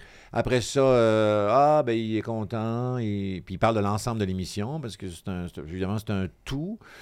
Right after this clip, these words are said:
Puis moi, je le sais. Là, j'app-, j'apprends à, par exemple, une fois, je me suis fait surprendre par mon temps.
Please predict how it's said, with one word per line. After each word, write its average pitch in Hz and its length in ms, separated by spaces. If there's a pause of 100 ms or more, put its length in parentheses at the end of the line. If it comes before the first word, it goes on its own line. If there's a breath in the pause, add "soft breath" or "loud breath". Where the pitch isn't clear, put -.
(220 loud breath)
Puis 107 160
moi, 127 600
je 95 100
le 107 100
sais. 113 600
Là, 123 100
j'app-, 104 300
j'apprends 110 360
à, 87 540
par 95 140
exemple, 107 300
une 101 60
fois, 123 120
je 101 80
me 98 80
suis - 80
fait 92 80
surprendre 110 500
par 90 160
mon 87 220
temps. 104 320